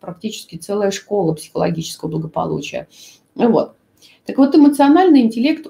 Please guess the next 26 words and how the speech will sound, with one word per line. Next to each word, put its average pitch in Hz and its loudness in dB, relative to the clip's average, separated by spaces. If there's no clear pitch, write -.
он 277 2
про 190 -6
то, 233 -4
что 185 -14
вы 208 -10
узнаете 208 -6
свои 165 -14
чувства. - -20
И 254 6
не 302 8
только 370 0
узнаете, 269 -2
и 185 -12
можете 262 -4
назвать, 214 -4
вы 247 -4
можете 226 -6
их 185 -16
пережить, 185 -10
вы 233 -6
их 220 -8
не 233 2
боитесь, 196 -6
и 233 -4
вы 262 6
можете 262 6